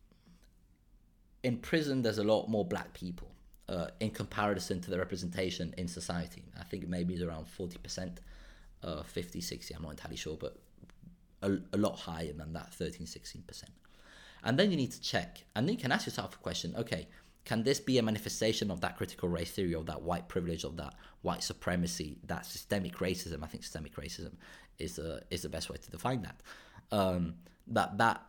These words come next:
African American community is mostly affected, and that is why there are most African Americans in prisons, right, nowadays. Uh, and then we need to look of what factors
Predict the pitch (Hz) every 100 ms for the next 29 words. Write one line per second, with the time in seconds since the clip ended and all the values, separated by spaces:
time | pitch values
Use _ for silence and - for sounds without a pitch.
0 | - - - - - 113 - - 104 110
1 | 107 101 180 214 98 90 104 104 92 87
2 | 180 175 110 110 107 123 113 - 95 98
3 | 113 110 104 98 98 101 98 - 98 -
4 | - 95 104 101 90 90 87 98 87 87
5 | 120 104 69 - - - - - - -
6 | - - - - - - 90 - 90 80
7 | - - - - - - - - - -
8 | - 104 101 110 110 135 123 113 - 104
9 | 123 - 90 90 87 92 95 90 85 -
10 | 127 - - 85 101 -